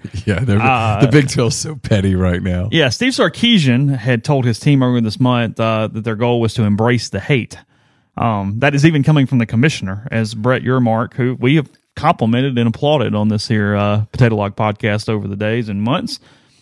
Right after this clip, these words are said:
Speaker 2: He spoke at Texas Tech's Red Raider Club kickoff luncheon on Wednesday and delivered a message to Joey McGuire, the Texas Tech coach, "Coach McGuire, I'm not gonna put any pressure on you, but I'm gonna be in Austin for Thanksgiving, okay?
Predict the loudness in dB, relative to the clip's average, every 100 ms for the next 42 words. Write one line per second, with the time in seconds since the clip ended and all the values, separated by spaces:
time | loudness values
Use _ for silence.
0 | _ -20 _ _ -2 0 2 2 0 -2
1 | 0 0 -4 0 2 2 0 0 2 2
2 | 0 0 -2 0 0 0 0 0 -2 -4
3 | -4 -6 -4 -6 -6 -6 -2 0 0 0
4 | -2 -4 -6 -4 -2 -2 0 0 2 2
5 | 0 -2 -2 0 0 0 0 0 0 -2
6 | -4 -6 -8 -12 -12 -14 -4 0 0 -2
7 | -14 _ _ _ _ _ _ -4 -2 0
8 | 0 4 4 4 4 2 2 0 0 0
9 | -2 2 0 2 -4 -6 -4 -4 -4 -2
10 | -2 -2 -4 -4 -4 0 -2 -2 -2 -4
11 | -2 -2 2 2 2 2 2 2